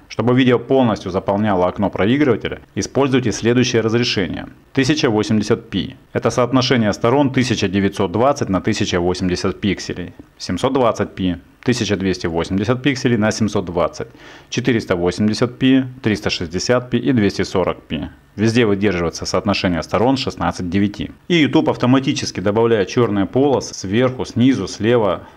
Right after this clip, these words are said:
и справа для того, чтобы видео отображалось корректно, без обрезки или растягивания, независимо от размера видеокадра и экрана проигрывателя.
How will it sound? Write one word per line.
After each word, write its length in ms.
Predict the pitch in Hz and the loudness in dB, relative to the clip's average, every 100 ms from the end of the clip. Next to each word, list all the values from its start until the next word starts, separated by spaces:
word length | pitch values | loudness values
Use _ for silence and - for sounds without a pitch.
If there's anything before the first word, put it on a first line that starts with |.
| - - | -20 -14
и 60 | 95 | -12
справа 440 | - 101 117 123 | -6 0 2 2
для 140 | 80 85 | 0 0
того, 180 | 107 120 | 0 0
чтобы 460 | 120 104 98 90 - - | 0 0 0 0 -8 -6
видео 320 | 107 143 123 | 0 2 2
отображалось 560 | 87 90 90 101 113 - | 0 -2 0 0 0 0
корректно, 460 | 110 107 95 82 | 0 0 -2 -6
без 180 | 80 90 | -6 -4
обрезки 480 | 90 95 131 139 98 | -2 2 0 0 -4
или 240 | 90 104 | -2 0
растягивания, 840 | 107 90 - 107 87 80 78 76 - | 2 0 0 -2 0 -6 -8 -12 -6
независимо 580 | 101 92 117 110 98 85 | -2 0 0 0 -2 -4
от 80 | 87 | -2
размера 460 | 92 104 123 104 | -2 2 2 0
видеокадра 720 | 85 101 120 104 - 85 - 82 | 0 0 2 0 0 -4 -4 -6
и 220 | 101 98 | -2 -2
экрана 320 | 92 95 92 | 0 0 0
проигрывателя. 760 | 90 110 98 82 76 - - | -2 -2 -2 -6 -10 -12 -14